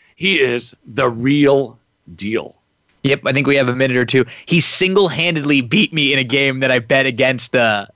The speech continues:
Speaker 2: the, the Blue Jays the other day, where it's like, I think the game ended up being, like, four one, and he had, he was, like, three for three and just crushed,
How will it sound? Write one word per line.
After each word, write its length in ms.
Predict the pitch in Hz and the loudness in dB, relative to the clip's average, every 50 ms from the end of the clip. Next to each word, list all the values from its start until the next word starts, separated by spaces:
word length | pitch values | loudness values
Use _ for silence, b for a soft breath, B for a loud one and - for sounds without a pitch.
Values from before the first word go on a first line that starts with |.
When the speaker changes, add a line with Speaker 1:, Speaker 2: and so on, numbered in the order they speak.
| _ - - | _ -6 -2
Speaker 2:
the, 160 | 135 127 120 | -2 -2 -2
the 140 | 127 127 131 | -2 -6 -4
Blue 220 | 117 131 139 175 | 0 2 2 2
Jays 340 | 185 - - 180 147 127 117 | 2 0 0 -2 -2 -2 -2
the 100 | 131 151 | -4 -4
other 180 | - - 165 139 | -2 0 -2 0
day, 320 | 127 147 135 123 123 127 B B B B 175 | 0 -2 -2 -2 -2 -4 B B B B -6
where 280 | 160 170 156 151 151 147 | -2 0 2 2 2 2
it's 140 | 147 131 139 | 0 0 -2
like, 260 | 151 131 127 - - B B B B B B - 160 | -2 -2 -2 -4 -8 B B B B B B -4 -4
I 140 | 156 143 | -2 0
think 120 | 151 156 147 | 0 0 0
the 220 | 151 147 151 147 | 0 0 0 -2
game 200 | 131 156 151 147 | -2 -2 0 0
ended 180 | 143 143 139 143 | 0 0 0 0
up 40 | 117 | 0
being, 220 | 143 139 139 143 | 0 0 0 0
like, 160 | 135 127 123 | 0 -2 -2
four 420 | - - - - 147 147 147 143 135 | -6 -10 -2 0 2 2 4 2 2
one, 380 | 131 135 139 135 131 131 135 | 2 2 2 2 2 0 -2
and 160 | 123 131 131 | -2 -2 -2
he 240 | 127 123 160 190 131 | -2 0 0 0 0
had, 160 | 127 123 120 | 0 0 0
he 80 | 127 131 | 0 0
was, 100 | 131 117 | 0 0
like, 140 | 131 113 - | -2 -4 -4
three 320 | - - 135 127 135 131 | -6 -4 0 0 0 0
for 180 | 120 - 131 120 | 0 0 -2 -2
three 380 | - 131 120 120 117 117 110 | 0 0 0 2 2 2 0
and 100 | 110 117 | 0 0
just 240 | 120 120 107 - - | 0 -2 -4 -4 -4
crushed, 560 | - - - - 139 131 117 107 - - - | -6 -4 -2 0 0 0 0 0 -4 -6 -6